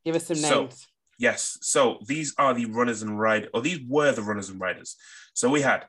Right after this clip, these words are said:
Speaker 2: Liz Truss, Foreign Secretary. Uh, Nadeem Zahawi, new chancellor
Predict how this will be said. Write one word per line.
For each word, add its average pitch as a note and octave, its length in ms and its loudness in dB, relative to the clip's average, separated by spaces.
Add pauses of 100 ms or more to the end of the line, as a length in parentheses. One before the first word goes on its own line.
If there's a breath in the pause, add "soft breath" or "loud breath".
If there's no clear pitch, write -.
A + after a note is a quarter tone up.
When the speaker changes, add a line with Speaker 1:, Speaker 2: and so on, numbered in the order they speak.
(300)
Speaker 2:
Liz F3+ 240 2
Truss, - 340 0
Foreign A#2+ 260 0
Secretary. - 460 -10 (540)
Uh, G2+ 260 4
Nadeem B2 360 2
Zahawi, A2 600 0 (100)
new A2+ 240 -2
chancellor G2+ 500 -4